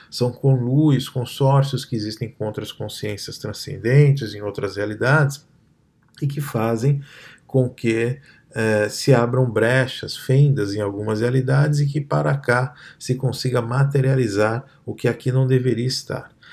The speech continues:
Esse processo virótico, ele, eh, nas outras realidades, principalmente com relação à realidade imaterial,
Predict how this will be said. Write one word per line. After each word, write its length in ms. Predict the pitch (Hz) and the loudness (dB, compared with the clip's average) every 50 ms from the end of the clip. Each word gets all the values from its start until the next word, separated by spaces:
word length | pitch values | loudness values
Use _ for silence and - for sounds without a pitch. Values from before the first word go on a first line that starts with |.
| - - - - | -20 -20 -16 -14
Esse 200 | - - - 113 | -10 -6 -6 -4
processo 560 | - 123 120 117 - - 123 113 - - 117 | -2 -2 -2 -2 0 0 -2 -2 -2 -4 -2
virótico, 680 | 123 135 135 135 151 160 147 139 143 - - - - 101 | 0 2 2 4 2 2 2 0 -2 -6 -10 -6 -4 -4
ele, 460 | 101 104 110 113 110 107 107 110 - - | -4 -2 -2 0 0 0 -2 -6 -6 -4
eh, 440 | 110 107 107 107 107 101 107 110 - - _ _ _ _ _ - | -2 0 0 0 -2 -4 -6 -8 -12 -14 _ _ _ _ _ -6
nas 200 | 107 107 101 110 | -4 -4 -2 -2
outras 280 | 123 120 120 113 104 107 | -2 -2 -2 -2 0 0
realidades, 560 | 110 104 98 95 101 113 123 135 127 135 - | 0 -2 -2 -4 -2 0 2 2 0 -2 -6
principalmente 600 | - - 135 139 139 - 131 113 110 110 - - | -6 -2 -2 -2 0 -2 -4 -4 -4 -8 -8 -8
com 80 | - | -8
relação 460 | 107 107 107 101 - - - 107 104 101 | -6 -2 -2 -2 -2 -4 -6 -4 -4 -4
à 40 | |
realidade 520 | 98 107 107 104 101 107 104 104 101 - - - | -4 -6 -6 -4 -2 0 0 0 -2 -6 -4 2
imaterial, 840 | 139 143 147 139 139 139 - 123 101 98 104 113 123 127 127 - | 4 4 4 4 2 0 -4 -6 -4 -2 -2 0 0 -2 -2 -4